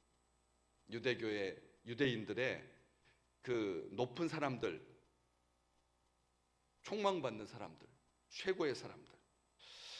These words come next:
그런데 그렇게 높게 해주신 분이 누구신데?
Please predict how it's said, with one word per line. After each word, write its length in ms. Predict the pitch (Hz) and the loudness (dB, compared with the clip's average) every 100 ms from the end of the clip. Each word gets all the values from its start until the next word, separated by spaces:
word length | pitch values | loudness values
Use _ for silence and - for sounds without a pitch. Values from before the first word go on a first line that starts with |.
| - | -2
그런데 500 | 151 170 160 131 85 - - - - - | 6 6 8 8 6 -8 -18 -20 -20 -6
그렇게 280 | - 170 175 | 2 6 6
높게 440 | 135 139 - 170 156 | 6 4 4 4 4
해주신 360 | 147 131 139 | 2 -2 -4
분이 180 | 104 92 | -4 -6
누구신데? 520 | 82 90 90 80 - | -6 -8 -8 -10 -16